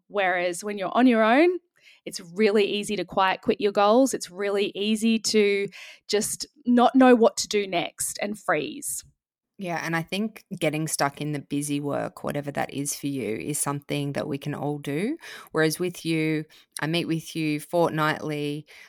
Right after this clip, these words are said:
Speaker 2: Sometimes we have things to talk about. Other times I'm like, "I don't know what we need to talk about. Let's just have a chat."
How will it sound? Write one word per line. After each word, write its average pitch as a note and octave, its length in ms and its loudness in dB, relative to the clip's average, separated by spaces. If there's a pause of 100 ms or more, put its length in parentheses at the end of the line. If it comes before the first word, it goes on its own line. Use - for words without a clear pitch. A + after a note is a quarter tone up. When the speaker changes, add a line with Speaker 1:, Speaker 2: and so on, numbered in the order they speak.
Speaker 2:
Sometimes D3+ 520 -2
we D3 120 -6
have C#3 180 -8
things D3+ 340 -8
to D#3 80 -6
talk C#3+ 240 -6
about. C#3+ 300 -4
Other D3+ 160 -2
times D3 380 -4
I'm C#3+ 100 -6
like, C#3 240 -8
"I C#3 60 -8
don't C#3+ 140 -4
know C#3 100 -4
what C#3 180 -6
we C#3 80 -6
need C#3 200 -8
to - 100 -12
talk - 260 -10
about. C#3 220 -6
Let's C3 200 -6
just D3 160 -4
have C#3 140 -4
a C#3 60 -6
chat." - 340 -4